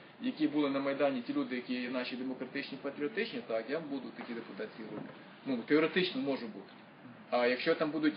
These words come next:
інш-, інші люди, які вчора були... Партії регіонів або нищили нас всіх, я в такій депутатській групі не буду. І я думаю, що це так само, ну, таку точку зору має кожен депутат. Тому сказати, чи ця група може бути створена, ми не знаємо, яка буде мінімальна фракція зараз ще, розумієте?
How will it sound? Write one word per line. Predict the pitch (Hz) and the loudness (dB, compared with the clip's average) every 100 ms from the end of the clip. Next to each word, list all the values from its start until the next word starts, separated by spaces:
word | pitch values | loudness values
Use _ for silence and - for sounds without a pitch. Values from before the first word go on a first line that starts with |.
| - - | 0 -10
інш-, | 165 151 - | -6 -6 -4
інші | 175 147 147 | -2 -2 2
люди, | 151 135 127 | 2 4 0
які | 123 139 131 | 0 -2 -2
вчора | - 151 139 | 0 2 2
були... | 131 139 127 113 - - - | 2 2 2 -2 -10 -14 6
Партії | 127 127 135 | 8 8 2
регіонів | 131 131 135 127 123 | 2 2 2 2 0
або | 127 120 123 127 | -2 2 2 2
нищили | 139 143 139 | 2 2 0
нас | 127 131 - | 0 -2 -4
всіх, | 170 - | -6 -4
я | |
в | 110 | -4
такій | - | -4
депутатській | 135 - 123 117 135 | -6 -4 -4 -4 -4
групі | 113 - 135 | -10 -8 -10
не | |
буду. | 156 107 - - - | -10 -10 -12 -16 -6
І | 123 | -2
я | 127 | 2
думаю, | 147 147 | 4 2
що | - | -2
це | 139 | -4
так | 127 | -4
само, | - 147 143 - - - | -2 0 0 -4 -10 -10
ну, | |
таку | 120 131 139 | -8 -4 0
точку | 151 143 139 | 2 0 2
зору | 139 156 | 4 4
має | 131 139 135 123 - - | 4 4 4 0 -4 -4
кожен | 131 127 | -2 -2
депутат. | 143 156 - - - - - | -6 -6 -6 -6 -8 -18 -12
Тому | 120 151 | -6 -6
сказати, | 151 139 170 151 | -4 2 2 2
чи | - 139 | -2 0
ця | 165 | 2
група | 165 165 156 | 0 0 0
може | 165 156 | 0 0
бути | 143 147 139 | 0 -4 -4
створена, | 139 175 196 135 | -4 -2 0 -2
ми | 123 | -2
не | 139 | -4
знаємо, | - 170 151 | -4 -2 -2
яка | 147 | -2
буде | 151 151 156 | -4 -4 -4
мінімальна | 151 156 151 143 | -4 -4 -4 -2
фракція | 180 160 - - - - - - | 2 2 0 -14 -16 -20 -20 -2
зараз | 120 107 104 | 0 2 -2
ще, | - - - | -10 -14 -14
розумієте? | 110 110 131 - | -12 -6 -4 -6